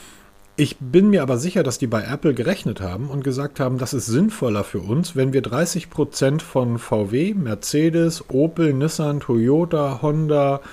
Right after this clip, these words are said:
Ford und wem auch immer bekommen, als wenn wir ein eigenes Fahrzeug auf die Straße bringen, weil in dem Moment würden alle anderen Hersteller unsere Software, also Apple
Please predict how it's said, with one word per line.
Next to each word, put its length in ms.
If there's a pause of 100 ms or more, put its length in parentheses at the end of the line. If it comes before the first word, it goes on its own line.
(160)
Ford 480
und 160
wem 180
auch 160
immer 220
bekommen, 480 (300)
als 260
wenn 140
wir 80
ein 80
eigenes 400
Fahrzeug 480
auf 100
die 120
Straße 420
bringen, 260
weil 160
in 120
dem 120
Moment 320
würden 180
alle 260
anderen 300
Hersteller 680
unsere 280
Software, 520
also 240 (260)
Apple 640